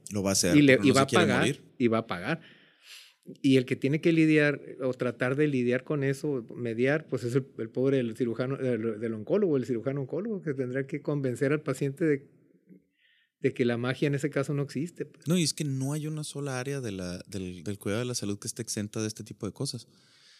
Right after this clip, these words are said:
Speaker 1: En, en ortopedia vemos las inyecciones de células madre y de ozono y de factores de crecimiento. Ahora andan promocionando.
Speaker 2: Anda todo lo que da, ¿no?
Speaker 1: Hijos de su
Speaker 2: Yo no
Speaker 1: perra
Speaker 2: sé
Speaker 1: madre.
Speaker 2: qué, yo no sé qué, de, la verdad no he leído ni me he informado, pero sí veo que mucho dicen eso, ¿no?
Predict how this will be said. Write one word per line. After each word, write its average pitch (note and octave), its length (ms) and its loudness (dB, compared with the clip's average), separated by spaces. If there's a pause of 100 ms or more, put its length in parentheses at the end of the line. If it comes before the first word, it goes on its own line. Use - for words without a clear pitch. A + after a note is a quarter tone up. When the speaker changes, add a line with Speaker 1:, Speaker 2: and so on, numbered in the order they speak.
(100)
Speaker 1:
En, A2 440 0
en G#2 120 -2
ortopedia A2 500 0
vemos B2 380 0
las A2 180 -2
inyecciones G#2+ 480 -2
de G#2+ 60 -6
células A2 460 -2
madre G#2+ 400 -2
y F#2+ 60 -4
de F#2 100 -4
ozono G2+ 640 -4 (340)
y G#2 100 -4
de G#2 100 2
factores G#2+ 420 -2
de A2+ 100 -4
crecimiento. G2+ 960 -4
Ahora G2+ 180 -4
andan A2+ 180 -4
promocionando. G#2 920 -6 (100)
Speaker 2:
Anda C3+ 280 -2
todo C#3+ 160 2
lo D3 100 -2
que A2+ 100 -4
da, G#2 120 -6
¿no? D#3 160 -6
Speaker 1:
Hijos B2 200 -4
de G#2 60 -4
su C3 60 -2
Speaker 2:
Yo C#3 80 2
no - 60 -10
Speaker 1:
perra B2 180 2
Speaker 2:
sé A#2 60 2
Speaker 1:
madre. D3+ 140 6
Speaker 2:
qué, E3 200 0
yo D#3 80 6
no F3 80 4
sé E3 140 4
qué, G3+ 100 4 (100)
de, C#3 300 0
la C3 100 6
verdad B2 200 6
no D#3 120 6
he D#3 40 6
leído D3+ 320 8
ni B2 120 0
me A#2 180 -6
he - 20 -6
informado, C3 420 -4
pero B2+ 180 2
sí D3 120 2
veo C#3+ 160 4
que D3 100 2
mucho C#3 380 0
dicen C3 320 -2
eso, B2+ 180 -8
¿no? F3 120 -10